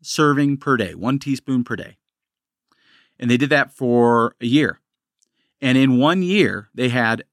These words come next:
eighty-five percent of these women who had had three urinary tract infections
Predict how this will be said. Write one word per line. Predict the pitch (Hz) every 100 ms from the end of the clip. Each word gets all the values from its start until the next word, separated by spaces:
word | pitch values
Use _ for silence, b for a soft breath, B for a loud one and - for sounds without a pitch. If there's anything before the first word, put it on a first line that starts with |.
| _
eighty-five | 147 196 247 208 - 170 170 160 -
percent | 147 - - 131 - _ _
of | 113 104
these | 135 139
women | 143 98 85
who | 120
had | 117
had | 107 104 104 _
three | - 165 233
urinary | 226 185 180 160 143
tract | - 131 -
infections | 117 120 - 120